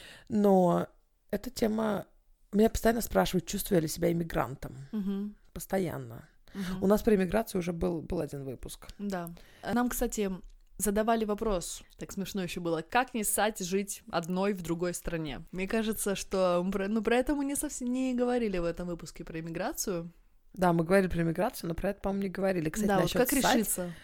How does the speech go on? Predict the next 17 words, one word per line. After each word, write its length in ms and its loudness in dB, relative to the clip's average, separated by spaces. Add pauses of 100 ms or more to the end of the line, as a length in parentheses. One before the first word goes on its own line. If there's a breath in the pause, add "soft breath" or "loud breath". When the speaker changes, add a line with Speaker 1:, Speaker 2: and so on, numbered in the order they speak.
(400 loud breath)
Speaker 1:
а, 360 0 (400)
наша 240 2
подруга 420 2
общая, 320 2
Анька, 280 0
как 220 -10
написала 380 2
в 60 -2
Фейсбуке 540 0
слово 300 -2
«сыкотно». 560 -2
Ну, 100 -2
че-то 260 -6
сыкотно 420 -4
что-то 280 -4
делать. 340 2
Speaker 2:
Ага. 280 -2